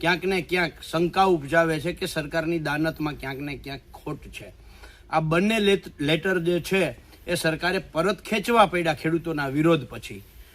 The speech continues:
પણ સવાલ એ છે કે આવા લેટર કાઢવા જ શું કામ પડે છે? એટલે બહુ સ્પષ્ટ થાય છે કે આ સરકારનો ઈરાદો છે એ ખેડૂતોને આપવાનો નથી.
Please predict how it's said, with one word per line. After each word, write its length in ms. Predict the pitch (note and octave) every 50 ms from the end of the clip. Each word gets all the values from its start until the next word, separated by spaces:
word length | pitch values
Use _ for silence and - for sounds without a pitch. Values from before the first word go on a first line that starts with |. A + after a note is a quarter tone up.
| - - -
પણ 120 | E3+ F#3
સવાલ 440 | F#3 - - D3 D#3 E3+ G3 A3 A3
એ 120 | A3+ A3 G3+
છે 160 | - A3 G3
કે 60 | G3
આવા 180 | G#3 G#3 A3 G#3+
લેટર 340 | G3 F3 F3 D#3+ G#3 G3+
કાઢવા 440 | F3 - D#3+ D#3+ D3 D3+ D3+ F#3 G3
જ 80 | F#3+ E3
શું 160 | - - F3+
કામ 240 | - F#3+ F3+ E3+ D3
પડે 300 | B2 - C3 B2+ B2 A#2+
છે? 180 | - - G#2 G2+ G2+ - - - - - - - - -
એટલે 280 | C#3+ F#3+ A3+ G#3+ F3+ - -
બહુ 260 | D#3+ E3+ F3 G3+ A#3 B3+
સ્પષ્ટ 500 | - - - - G3+ A3 G#3 - - G#3
થાય 220 | G3 G3+ G#3 G3+
છે 160 | E3+ - F#3+
કે 100 | D#3+ F#3+
આ 60 | F#3
સરકારનો 600 | F3+ - E3+ E3 E3 D#3 F3+ F3+ F3 F3+ F3+ E3+
ઈરાદો 400 | D#3 D#3 D#3 E3 E3 E3 E3+ E3+
છે 160 | E3 - - F3
એ 80 | F#3
ખેડૂતોને 560 | E3 - - C#3+ D#3 D#3+ D#3 E3 E3+ D#3 D3+ - - -
આપવાનો 540 | - C#3 B2+ - - - D#3 D#3 D#3 D#3 D#3
નથી. 440 | D3+ D#3 D#3+ D#3+ - - D3 A#2